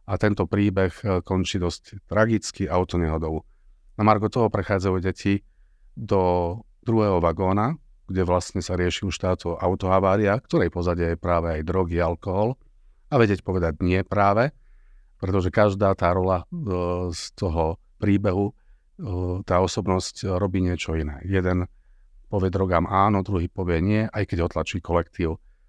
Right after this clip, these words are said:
Majú tam ďalší vagón, kedy vedia povedať, e, priamo drogám nie, vedia si odskúšať, e, povedať nie, dajme tomu aj cigaretám, ktoré sú tiež problémom, a prechádzajú potom cez ďalší vlak, ktorý,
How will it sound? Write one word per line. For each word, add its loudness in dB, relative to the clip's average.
Majú 4
tam 2
ďalší -2
vagón, 0
kedy -6
vedia 0
povedať, -2
e, -2
priamo 0
drogám 0
nie, 0
vedia 0
si -6
odskúšať, -4
e, -
povedať 0
nie, 4
dajme 0
tomu -2
aj -6
cigaretám, 0
ktoré -6
sú -10
tiež -6
problémom, -2
a 0
prechádzajú 0
potom -4
cez -2
ďalší 0
vlak, -2
ktorý, 2